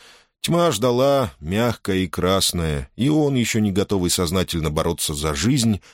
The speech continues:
попытался вернуться в неё. «Я удалил повреждённый придаток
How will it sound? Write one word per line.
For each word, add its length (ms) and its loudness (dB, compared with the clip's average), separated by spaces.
попытался 520 0
вернуться 540 0
в 60 -12
неё. 420 -4
«Я 260 0
удалил 580 0
повреждённый 760 0
придаток 800 -2